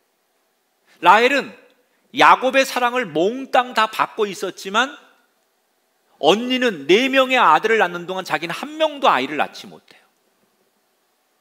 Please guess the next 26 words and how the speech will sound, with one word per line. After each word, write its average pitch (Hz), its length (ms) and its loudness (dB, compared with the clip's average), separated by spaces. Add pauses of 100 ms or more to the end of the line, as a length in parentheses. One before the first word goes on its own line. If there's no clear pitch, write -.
여러분 269 200 0
생각해 269 360 0
보세요. 127 380 -8 (640)
똑같이 269 400 0
결혼을 233 340 2
했는데 214 500 0 (140)
언니는 220 580 2 (200)
집안을 226 460 0
잇는 202 280 -4
아들을 180 400 4
네 165 140 2
명이나 208 260 0
낳는데 175 540 -2
자기는 254 340 -2
그 254 60 -4
사이에 233 340 0 (140)
아이가 190 340 2
생기지 214 380 -12
않아서 196 200 -4
아이를 175 300 -2 (160)
못 147 200 -6
낳-, 160 340 -4
못 147 160 -6
낳습니다. 110 840 -8 (380)
그 220 100 0
사이에 220 380 2